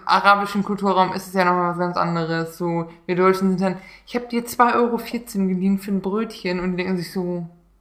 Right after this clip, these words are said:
"Mama, behalt einfach. Nächstes Mal kaufst du mir ein Brötchen und wir sind fit", weißt du, so. Aber ja,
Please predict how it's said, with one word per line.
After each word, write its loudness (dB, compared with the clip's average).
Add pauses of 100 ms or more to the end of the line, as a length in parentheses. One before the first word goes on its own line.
(120)
"Mama, -2 (280)
behalt 0
einfach. -8 (600)
Nächstes 2
Mal 2
kaufst 0
du -2
mir 2
ein 2
Brötchen -4
und -2
wir -2
sind -2
fit", -4
weißt -8
du, -6
so. -6 (460)
Aber 6
ja, -2